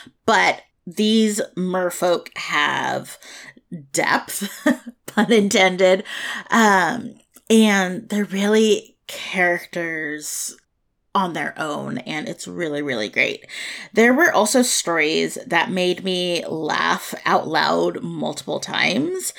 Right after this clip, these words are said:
like Maggie Tokuda Hall's Shark Week, which also Maggie Tokuda Hall has a sequel or companion book to her,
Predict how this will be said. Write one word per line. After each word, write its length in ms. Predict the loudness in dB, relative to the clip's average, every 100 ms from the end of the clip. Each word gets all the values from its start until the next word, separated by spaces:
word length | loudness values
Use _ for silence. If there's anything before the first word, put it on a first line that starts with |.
| -12 -14 -14 -4
like 560 | 2 4 6 4 0 -8
Maggie 400 | -4 0 0 0
Tokuda 440 | 0 0 2 2 2
Hall's 540 | 2 2 2 0 -2
Shark 600 | -6 -4 -2 -2 -4 -2
Week, 560 | 0 0 -2 -8 -20 -20 _ _ _ _ _ -4
which 240 | 2 2 2
also 400 | 2 4 4 4
Maggie 380 | 4 4 2
Tokuda 380 | 0 4 4 6
Hall 260 | 4 4 4
has 680 | 4 4 4 2 -2 -6 -10 -14 -16 -18 0
a 720 | 4 4 4 0 0 -2 -6 -16 _
sequel 1200 | -8 -4 -4 -4 0 0 0 0 4 4 4 2 0
or 100 | -4
companion 560 | -6 -4 -2 -2 -4
book 260 | 0 -2 -2
to 760 | -2 0 0 -2 -4 -4 -6 -8 -18 -20 -20 _
her, 540 | 0 2 4 2 0